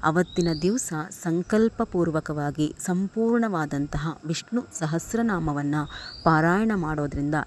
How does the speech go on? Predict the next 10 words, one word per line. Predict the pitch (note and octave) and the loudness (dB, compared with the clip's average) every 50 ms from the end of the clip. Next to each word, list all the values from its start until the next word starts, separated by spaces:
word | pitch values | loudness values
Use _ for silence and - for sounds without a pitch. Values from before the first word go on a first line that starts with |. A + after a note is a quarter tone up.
| - D#3+ | -2 -2
ನಿಮ್ಮ | E3 E3 D#3 | -2 0 0
ಜನ್ಮಾಂತರದ | D#3 D3+ - D#3+ D3+ D#3 D#3 D#3+ D#3+ E3+ F#3+ G#3 G3 G3 F3 E3+ D#3+ D#3 - | -2 -2 -2 -2 0 0 2 2 2 2 2 2 0 -2 -2 -2 -2 -4 -6
ಪಾಪನಾಶ | - D3+ D#3+ - - D#3 D#3 D#3 D3+ D#3+ D#3 - - A3 A#3+ - - - - - - - | -6 -6 -6 -6 -6 -4 -2 -2 -2 -2 -2 -2 -2 -2 -4 -4 -8 -18 -18 -16 -4 0
ಜೊತೆಯಲ್ಲಿ | E3+ F3 - F3 F3 G3 A#3+ C4+ A3+ F#3 G3 | 0 2 2 2 2 2 2 2 2 0 0
ಬಹಳಷ್ಟು | - E3 D#3+ D#3+ D#3+ E3+ F#3+ G3 - - - - - C#4+ C#4 - - - - | 0 2 2 4 4 4 4 4 2 0 -2 0 2 0 0 0 0 -2 0
ಒಳ್ಳೆಯ | F3 E3+ E3 E3+ E3+ E3+ D#3+ D3+ C#3+ - - - - D#3+ | 2 4 4 4 4 4 2 0 -2 -4 -6 -8 -8 -6
ಫಲಗಳನ್ನ | - - F3+ E3 E3 D#3+ E3+ E3 D#3+ D#3 D#3 | -2 0 0 2 2 2 2 2 2 2 0
ಇದು | D3+ D3 D#3+ D#3 A3 | 0 0 0 0 0
ನಿಮ್ಗೆ | B3+ A#3 F3 D#3 D#3 | 0 2 2 0 0
ತಂದುಕೊಡುತ್ತೆ. | D3 - C#3+ D3 D3 - - C#3+ C#3 C3+ - - - - - - | -2 -2 -2 -2 -2 -2 -4 -8 -8 -8 -8 -10 -10 -12 -12 -16